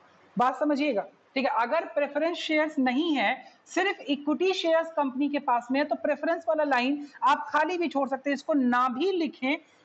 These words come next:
तो कोई problem नहीं है, ठीक है। अगर सिर्फ company के पास में equity shares ही company ने issue किए हैं,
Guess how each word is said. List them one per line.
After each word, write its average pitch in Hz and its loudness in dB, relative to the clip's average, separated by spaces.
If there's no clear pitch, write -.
तो 294 0
कोई 302 -2
problem 262 0
नहीं 277 2
है, 165 -12
ठीक 254 0
है। 277 0
अगर 285 2
सिर्फ 349 -2
company 311 2
के 330 -2
पास 302 0
में 320 2
equity 294 -2
shares 285 0
ही 269 -2
company 247 -2
ने 240 2
issue 220 -4
किए 196 -4
हैं, 220 0